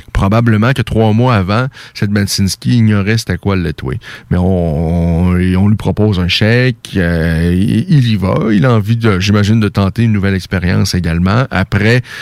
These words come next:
bon, euh, une séquence quand même plutôt compliquée en arts martiaux mixtes.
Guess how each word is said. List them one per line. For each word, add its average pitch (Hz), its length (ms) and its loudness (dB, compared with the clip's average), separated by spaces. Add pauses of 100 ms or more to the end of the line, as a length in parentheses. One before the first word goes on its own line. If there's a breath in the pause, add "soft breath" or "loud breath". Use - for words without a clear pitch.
(240 loud breath)
bon, 110 380 2
euh, 82 500 -2
une 82 100 -2
séquence 113 520 -2
quand 98 120 -2
même 110 160 2
plutôt - 300 -2
compliquée 113 460 -2
en 107 100 2
arts 98 100 0
martiaux 98 360 -2
mixtes. 131 440 0